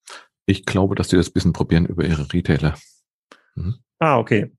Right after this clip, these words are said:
Speaker 2: gut. Äh, Hauptsache, sie tragen selber nicht das, äh, Hauptsache, sie tragen selber nicht das, ähm, das, das Risiko. Ähm,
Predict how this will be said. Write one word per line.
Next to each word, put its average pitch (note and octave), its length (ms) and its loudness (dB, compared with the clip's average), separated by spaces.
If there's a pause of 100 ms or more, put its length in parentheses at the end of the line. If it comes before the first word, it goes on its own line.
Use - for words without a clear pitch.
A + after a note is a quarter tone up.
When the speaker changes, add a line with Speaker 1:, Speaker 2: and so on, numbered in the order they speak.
(100)
Speaker 2:
gut. - 380 -12
Äh, A#2 80 -6
Hauptsache, B2 400 2
sie A2 80 2
tragen A#2+ 260 0
selber A#2 240 2
nicht A2 220 -4
das, - 260 -4
äh, A2 220 -2
Hauptsache, A2 320 -2
sie A2+ 60 -2
tragen A2 280 -6
selber A2 220 -2
nicht G#2+ 180 -14
das, - 320 -6
ähm, G#2+ 420 -10 (120)
das, - 440 -12
das - 200 -10
Risiko. A2+ 520 -2 (440)
Ähm, C3 360 2